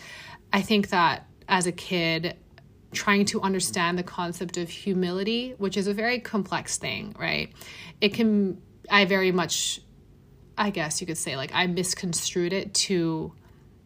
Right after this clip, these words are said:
to, to a need and an expectation to make myself be small and make myself kind of repress a lot of my expression,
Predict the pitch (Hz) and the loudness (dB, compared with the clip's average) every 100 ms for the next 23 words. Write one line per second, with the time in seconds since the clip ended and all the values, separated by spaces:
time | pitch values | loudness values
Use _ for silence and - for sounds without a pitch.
0 | - - - - - - - 233 214 208 | -20 -20 -20 -20 -20 -4 4 8 8 6
1 | 233 214 196 196 202 214 220 - 190 190 | 6 6 8 8 8 6 4 4 4 6
2 | 180 175 - 190 - 185 175 202 190 190 | 4 2 0 -2 0 0 2 0 0 0
3 | 190 175 170 - 165 - 165 156 160 - | 0 0 -2 -4 -2 0 -2 -4 -6 -16
4 | - - - - - 190 165 - - 175 | -20 -20 -20 -20 -4 0 2 2 2 0
5 | 156 170 202 240 - - - 185 180 175 | 2 -2 -4 -8 -16 -18 -4 0 0 0
6 | 190 180 - 170 160 160 - - 180 175 | -2 -2 0 0 -2 -4 -14 -10 -6 -6
7 | 170 175 170 - 185 175 - 185 170 156 | -4 -6 -6 -4 -2 0 -2 -2 0 0
8 | - 156 151 165 - - - 185 165 165 | 0 -4 -6 -8 -18 -20 -6 0 2 0
9 | - - - 151 - - 101 | -4 -4 -2 -4 -4 -6 -6